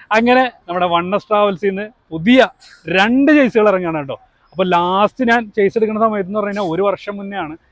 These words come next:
അങ്ങനെ നമ്മുടെ ദശാവതാറും കോക്ടെയിലും വന്നു. ഇത്തവണ ആരൊക്കെയാണ് വരുന്നതെന്നും കാര്യങ്ങളൊക്കെ നമുക്ക് ചോദിച്ച് മനസ്സിലാക്കാം. അപ്പൊ ആദ്യമായിട്ടാണ് നമ്മുടെ വീഡിയോ കാണണമെങ്കിൽ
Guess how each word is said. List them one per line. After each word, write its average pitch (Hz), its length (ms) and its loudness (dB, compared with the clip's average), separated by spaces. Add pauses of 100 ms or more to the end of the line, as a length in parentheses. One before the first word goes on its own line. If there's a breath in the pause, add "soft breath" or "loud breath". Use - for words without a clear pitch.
(160)
അങ്ങനെ 165 200 -10
നമ്മുടെ 175 200 -4
ദശാവതാറും 180 680 -2 (140)
കോക്ടെയിലും 233 520 2
വന്നു. 190 280 -8 (400)
ഇത്തവണ 233 440 2
ആരൊക്കെയാണ് 208 480 2
വരുന്നതെന്നും 180 580 -2 (220)
കാര്യങ്ങളൊക്കെ 165 440 -2
നമുക്ക് 156 260 -10
ചോദിച്ച് 165 320 -6
മനസ്സിലാക്കാം. 143 540 -10 (200)
അപ്പൊ - 200 -6
ആദ്യമായിട്ടാണ് 220 880 0
നമ്മുടെ 180 200 -10
വീഡിയോ 175 340 -4
കാണണമെങ്കിൽ 156 400 -10